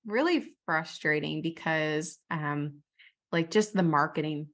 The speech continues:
around it, and people feel like they just need to drink this one drink and that's all it takes. Um, so we're gonna talk about and kinda dispel the myths and what you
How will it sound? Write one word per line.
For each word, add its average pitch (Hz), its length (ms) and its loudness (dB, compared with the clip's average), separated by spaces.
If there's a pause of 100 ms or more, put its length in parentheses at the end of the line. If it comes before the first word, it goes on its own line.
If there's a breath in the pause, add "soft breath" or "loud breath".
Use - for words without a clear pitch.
(160)
around 147 460 0
it, 160 280 2
and 156 220 0
people 165 300 -4
feel 151 360 -4
like 143 300 -4
they 156 120 -4
just 151 300 -6
need 160 220 -4
to 160 180 -6 (180)
drink 165 340 0
this - 500 -8
one 160 340 -6 (120)
drink 170 360 0
and 151 180 -4
that's 143 240 -6
all 151 180 -2
it - 160 -8
takes. - 560 -6
Um, 151 320 -4
so 151 340 0 (340 loud breath)
we're 180 180 6
gonna 175 280 6
talk 196 300 2
about 170 320 2
and 170 240 -2
kinda 180 200 2
dispel 170 640 0
the 160 120 0
myths 170 400 0
and 233 120 2
what 190 140 0
you 185 180 -2